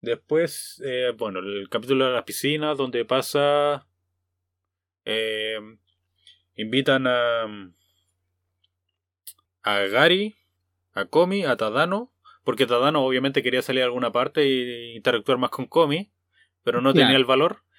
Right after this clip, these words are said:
Speaker 1: pero Najimi apareció como, "Vamos".
Speaker 2: Claro, pues Najimi aparece como la, la gran salvadora, así como, eh, "Oye, vamos a la piscina. Ay, por cierto, también invita a Komi".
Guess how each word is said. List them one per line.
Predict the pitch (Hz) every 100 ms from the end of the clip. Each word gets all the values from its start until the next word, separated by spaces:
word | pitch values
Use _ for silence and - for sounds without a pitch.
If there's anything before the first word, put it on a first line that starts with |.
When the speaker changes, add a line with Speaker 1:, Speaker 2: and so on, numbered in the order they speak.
| - _ _
Speaker 1:
pero | 139 143
Najimi | 143 139 143 143
apareció | 135 131 147 143 135
como, | 135 127 120 110 107 104 - _ _ _ _ _ _ _
"Vamos". | 175 160
Speaker 2:
Claro, | 170 123 120
pues | 135
Najimi | 139 147 160 175
aparece | 170 170 175 - 175 170
como | 160 156 151 156
la, | 151 151 147 143 147 - _ _ -
la | 135 139 147
gran | 143 160 160
salvadora, | 170 151 147 147 151 160 151
así | - 151
como, | 147 143 143 147 _ _ _
eh, | - 135 131 127 127 127 123 123 120 135 _ _ -
"Oye, | - 214 170
vamos | 196 247
a | 254
la | 254
piscina. | 233 269 220 127 123 _ -
Ay, | 160 196
por | 151 -
cierto, | 185 180
también | 143 135 139
invita | 156 160 165
a | 165
Komi". | 175 151 120 127